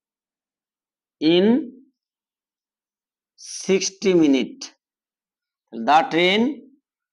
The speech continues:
travel one kilometer, sixty by forty-five,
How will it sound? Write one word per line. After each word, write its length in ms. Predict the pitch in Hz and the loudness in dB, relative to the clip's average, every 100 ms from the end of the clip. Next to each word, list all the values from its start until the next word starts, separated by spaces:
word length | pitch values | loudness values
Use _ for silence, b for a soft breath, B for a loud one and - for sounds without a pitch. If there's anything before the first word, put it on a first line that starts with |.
| _ | _
travel 600 | - 170 170 202 226 311 - - _ _ _ _ _ _ | 0 2 4 2 2 -2 -6 -16 _ _ _ _ _ _
one 380 | 147 170 202 208 | -2 0 2 0
kilometer, 800 | 214 190 175 - 185 240 247 - _ _ _ _ _ | 0 2 2 2 0 0 -4 -16 _ _ _ _ _
sixty 680 | - - - - 185 185 190 | -20 -20 -10 -4 -4 -2 0
by 420 | 165 160 196 - - - _ _ _ _ _ _ _ _ _ _ - | 2 2 2 0 -6 -16 _ _ _ _ _ _ _ _ _ _ -2
forty-five, 640 | 170 180 165 143 156 | 0 0 0 0 0